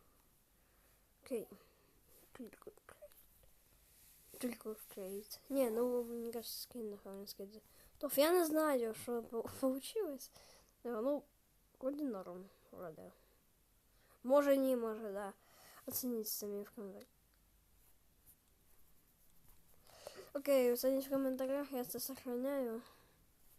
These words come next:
Щас станемо тепер ким? Максимом!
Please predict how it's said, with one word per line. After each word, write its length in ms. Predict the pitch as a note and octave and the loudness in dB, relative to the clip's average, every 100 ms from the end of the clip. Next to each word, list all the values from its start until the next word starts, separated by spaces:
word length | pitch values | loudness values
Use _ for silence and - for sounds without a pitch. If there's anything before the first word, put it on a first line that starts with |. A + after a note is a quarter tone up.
| - - _ _ _ _ _ _ _ _ _ _ _ _ _ _ _ _ _ _ _ _ _ _ - _ _ _ _ _ - _ _ - - _ - _ - - - - | -20 -20 _ _ _ _ _ _ _ _ _ _ _ _ _ _ _ _ _ _ _ _ _ _ -20 _ _ _ _ _ -20 _ _ -20 -20 _ -20 _ -20 -20 -20 -18
Щас 280 | - G#3+ - | -10 -8 -6
станемо 540 | - G3+ A3 A3+ A3 | -6 -4 -4 -4 -6
тепер 440 | A3+ B3 A3+ F#3+ F#3 G3 - - _ - - | -8 -10 -8 -10 -10 -14 -20 -20 _ -20 -18
ким? 180 | F#3+ - G3 - - - - - - | -16 -16 -20 -20 -20 -20 -20 -20 -10
Максимом! 1120 | A#3+ D#4 G4+ - D4 D4+ D4 C#4+ C#4+ C#4 B3+ | -2 0 2 6 6 8 8 10 8 6 2